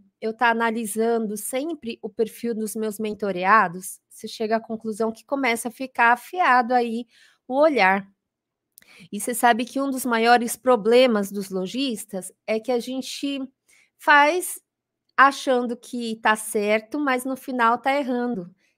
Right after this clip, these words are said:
que no final é o tal do mito. "Nancy, será que pode colocar preço nos produtos?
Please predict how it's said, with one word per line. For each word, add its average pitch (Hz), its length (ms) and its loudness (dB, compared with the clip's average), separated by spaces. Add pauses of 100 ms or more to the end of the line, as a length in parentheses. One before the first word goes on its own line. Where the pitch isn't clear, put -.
que 226 80 -10
no 220 80 -6
final 226 340 2
é 247 60 6
o 254 40 0
tal 233 280 2
do 254 160 -2
mito. 240 580 -4 (400)
"Nancy, 247 500 0
será 269 300 2
que 294 140 -6
pode 277 340 2
colocar 233 520 0
preço 247 500 0
nos 214 220 -2
produtos? 254 800 -2